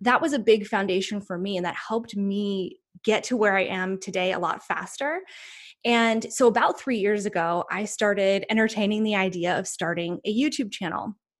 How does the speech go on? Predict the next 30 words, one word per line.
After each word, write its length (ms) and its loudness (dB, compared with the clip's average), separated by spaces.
just 220 -2
to 100 8
share 380 4
some 180 0
of 60 2
the 80 0
tools 520 0
that 200 0
I 120 -6
had 380 -4
found 600 0
and 480 -4
lessons 340 0
I 80 2
had 280 -6
learned, 360 4
help 160 0
people 380 2
shortcut 760 0
those 240 -2
mistakes. 640 -4
So 240 2
I 160 2
started 380 2
making 340 -2
videos. 520 0
They 300 -4
were 140 0
super 400 0
awkward. 540 2